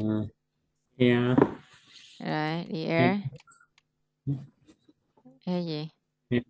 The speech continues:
Speaker 1: air con-, condi-, condition.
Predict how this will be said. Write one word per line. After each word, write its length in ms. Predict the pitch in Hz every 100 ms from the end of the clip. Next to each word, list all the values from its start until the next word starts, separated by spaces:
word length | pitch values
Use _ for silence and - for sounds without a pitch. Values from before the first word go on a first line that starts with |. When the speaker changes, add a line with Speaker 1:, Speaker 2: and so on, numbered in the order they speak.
| 123 131 _ -
Speaker 1:
air 220 | 127 131 131 - -
con-, 480 | 120 110 110 110 101 - _ _ - - _ _ _ _ _
condi-, 420 | - 127 123 131 135 _ _ _ _ _ _ _ _ - -
condition. 720 | 127 123 123 - 117 110